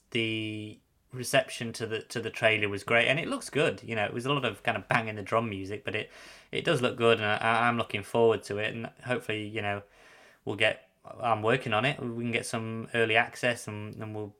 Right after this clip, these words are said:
we'll definitely do an episode where we just break down the doc and, you know, stuff that we didn't know, 'cause we know all the results. That's the thing with football documentaries.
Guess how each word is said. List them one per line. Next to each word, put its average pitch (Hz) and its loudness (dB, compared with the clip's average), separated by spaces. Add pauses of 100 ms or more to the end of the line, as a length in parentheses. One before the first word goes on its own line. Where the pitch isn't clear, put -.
we'll 120 -2
definitely 104 0
do 107 -2
an 107 2
episode 101 -2
where 104 2
we 101 -2
just 101 -10
break 104 0
down 104 2
the 98 -8
doc 101 2
and, 98 -8 (140)
you 113 -10
know, 101 -8
stuff - -4
that 110 -4
we 107 -4
didn't 107 -2
know, 101 -2
'cause 143 -8
we 185 -2
know 196 6
all 120 2
the 107 2
results. 101 -2
That's 143 0
the 131 -6
thing 127 0
with 117 -2
football 113 -2
documentaries. 101 -6